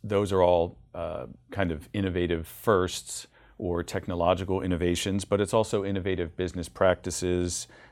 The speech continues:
management philosophy. We, we cover things like that, um, in,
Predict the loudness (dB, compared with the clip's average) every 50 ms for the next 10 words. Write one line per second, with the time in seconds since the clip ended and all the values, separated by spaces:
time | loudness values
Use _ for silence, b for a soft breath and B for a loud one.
0 | B -6 -4 -4 -4 -4 -4 -6 -8 -8 -6 -4 0 0 0 0 0 -4 -8 -8
1 | -6 -6 -4 -4 -4 -4 -4 -6 -6 -8 -10 -12 -12 -10 -8 -8 -6 -6 -6 -8
2 | -10 -14 -14 -8 -6 -6 -6 -4 -6 -6 -6 -6 -6 -6 -4 -4 -4 -6 -8 -10
3 | -16 -12 -10 -10 -10 -10 -12 -14 -16 -18 -18 -14 -10 -10 -8 -8 -10 -12